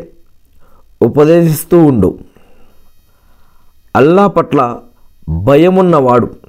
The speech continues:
అల్లా పట్ల భయమున్నవాడు ఉపదేశాన్ని గ్రహిస్తాడు. దౌర్భాగ్యుడు మాత్రమే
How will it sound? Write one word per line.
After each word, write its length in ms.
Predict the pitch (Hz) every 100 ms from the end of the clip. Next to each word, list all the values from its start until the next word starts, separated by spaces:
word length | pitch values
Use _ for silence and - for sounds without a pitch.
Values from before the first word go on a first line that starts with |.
| - _ _ _ _ _ _ -
అల్లా 320 | - 147 180 190
పట్ల 520 | 170 120 131 107 120 - - 82
భయమున్నవాడు 800 | 92 135 160 175 160 127 120 156 - - - _ _ _ -
ఉపదేశాన్ని 760 | 120 170 170 170 165 143 131 123 98
గ్రహిస్తాడు. 680 | 127 139 175 180 110 82 - - - _ _ _ - - _ - - - - - - - - - - _ -
దౌర్భాగ్యుడు 920 | 101 120 165 202 156 160 139 135 139
మాత్రమే 600 | 123 127 139 - 160